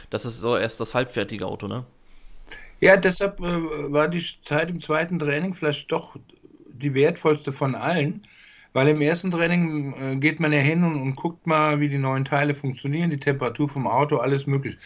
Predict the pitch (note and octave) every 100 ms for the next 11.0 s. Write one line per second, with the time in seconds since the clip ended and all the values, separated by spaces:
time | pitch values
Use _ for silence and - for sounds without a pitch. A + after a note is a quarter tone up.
0 | - - - - C3 C#3+ D3 C#3+ D3+ D#3+
1 | F3+ D3 D3+ F#3+ - E3+ E3 D3+ C#3+ D3+
2 | G3+ A3 D3 C3 D#3 F3+ F3 - - -
3 | E3 F3 - C#3+ C3+ B2 C#3+ E3 A3 A3+
4 | _ _ - A#2 A#2 A#2 G#2+ G#2 A2 G2
5 | - A2+ D3+ - G#2+ G2+ G#2 A2+ G#2+ A2+
6 | - A2+ A2+ G2 A2+ G2 A#2 A#2 G#2+ A2
7 | G#2+ G#2+ G#2 C#3+ D#3 C#3 - - G2+ G2
8 | F#2+ A2+ C#3+ D3 - A#2+ - F3 A2+ G#2+
9 | - _ - - E3+ B2 F3+ - _ -
10 | - - C3+ - C#3+ C3+ D#3+ E3+ F#3 F3+